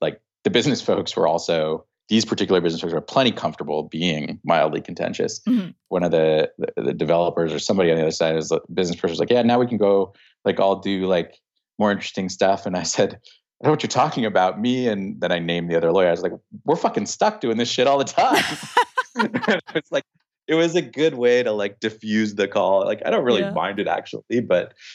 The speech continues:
Speaker 1: uh, they all, like, hated it, right? It
Speaker 2: Oh,
Speaker 1: was
Speaker 2: yeah. And you're just like, "This is,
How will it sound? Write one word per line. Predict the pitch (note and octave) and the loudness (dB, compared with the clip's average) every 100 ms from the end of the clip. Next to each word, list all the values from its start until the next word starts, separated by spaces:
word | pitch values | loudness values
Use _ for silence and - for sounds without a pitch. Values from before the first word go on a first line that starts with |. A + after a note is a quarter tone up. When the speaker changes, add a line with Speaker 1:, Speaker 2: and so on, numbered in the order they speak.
| - - | -12 0
Speaker 1:
uh, | G#2+ F#2 F2 | 4 4 2
they | A#2 A#2+ | 2 2
all, | A2+ G2+ F#2+ | 4 2 0
like, | F2+ - _ | -2 -8 _
hated | - A#2+ A#2+ B2+ G#2 E2+ | -4 0 2 2 0 -2
it, | C#2 | -4
right? | - F2 F#2 | -2 -2 0
It | F#2+ | -2
Speaker 2:
Oh, | E3+ D#3 F3 | -4 -4 -4
Speaker 1:
was | F3 | -6
Speaker 2:
yeah. | F3+ - F3 - _ | -8 -12 -14 -18 _
And | A3+ | 2
you're | C#4 | 2
just | E4 D#4+ | 2 0
like, | C#4 | 0
"This | B3 C#4+ | 0 0
is, | D4 B3 | 0 0